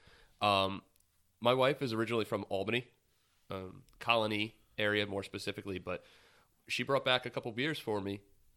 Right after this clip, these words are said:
and I wanna share 'em with you guys, from the Browns Brewing Company.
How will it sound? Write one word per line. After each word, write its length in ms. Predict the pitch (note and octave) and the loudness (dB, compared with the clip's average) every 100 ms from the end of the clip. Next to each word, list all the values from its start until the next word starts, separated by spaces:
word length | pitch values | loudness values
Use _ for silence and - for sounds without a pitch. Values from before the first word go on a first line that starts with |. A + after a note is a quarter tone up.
| _ | _
and 260 | G#2 G2 F#2+ | -4 -4 -2
I 80 | |
wanna 200 | G2+ G2+ | -2 -2
share 200 | G2 A2 | -2 0
'em 80 | G#2 | 0
with 140 | G2+ G2 | -2 -2
you 80 | A#2 | 0
guys, 300 | G#2+ G2 - - - _ | 0 0 -6 -20 -20 _
from 220 | - A2 | -2 -2
the 40 | G2+ | 0
Browns 340 | G#2+ A#2 A#2 | 2 2 2
Brewing 220 | A#2 A2+ | -2 -2
Company. 360 | G#2 G2 - | 0 -4 -4